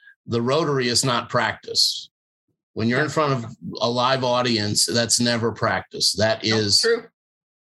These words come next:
Speaker 1: business.
Speaker 2: Yes, I totally agree.
Speaker 1: There are speakers who refer to that stuff as practice, and I, I, I vehemently disagree with their, with that approach.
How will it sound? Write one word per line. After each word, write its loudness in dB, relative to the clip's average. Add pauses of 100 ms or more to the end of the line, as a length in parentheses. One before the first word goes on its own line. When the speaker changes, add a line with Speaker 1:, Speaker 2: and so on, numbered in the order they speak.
(220)
Speaker 1:
business. 0 (460)
Speaker 2:
Yes, 0 (260)
I 2
totally -2
agree. -2
Speaker 1:
There 2
are 0
speakers -2
who 0
refer 0
to 2
that 0
stuff 2
as -2
practice, 0
and 0
I, 0 (400)
I, 0 (120)
I 0 (340)
vehemently 0
disagree 0
with 0
their, 0 (320)
with -2
that 0
approach. -2